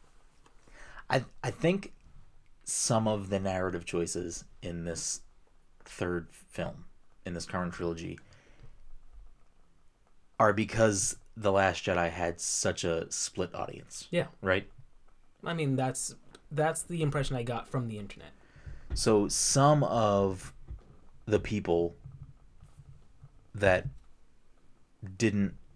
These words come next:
Speaker 1: enjoy The Last Jedi, I would imagine they weren't happy that Rey was not a Skywalker, or
Speaker 2: I
Speaker 1: that
Speaker 2: mean
Speaker 1: her parents were nobody.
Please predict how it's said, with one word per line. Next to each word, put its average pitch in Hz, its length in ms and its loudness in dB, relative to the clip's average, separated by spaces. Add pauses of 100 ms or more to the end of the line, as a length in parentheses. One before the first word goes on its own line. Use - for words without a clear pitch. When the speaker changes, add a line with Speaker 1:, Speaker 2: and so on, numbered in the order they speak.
Speaker 1:
enjoy 95 460 2
The 85 60 -2
Last 87 320 2
Jedi, 85 420 0
I 92 100 2
would 92 160 2
imagine 87 720 0 (2250)
they 104 380 4
weren't 95 500 0 (440)
happy 98 500 0
that 85 320 2 (420)
Rey 92 340 2
was 87 220 0
not 85 260 0
a - 180 -8
Skywalker, 131 720 -4 (1500)
or 110 140 6
Speaker 2:
I - 20 8
Speaker 1:
that 107 180 8
Speaker 2:
mean 98 60 -2
Speaker 1:
her 110 100 6
parents 98 520 2
were 90 180 0
nobody. 107 460 0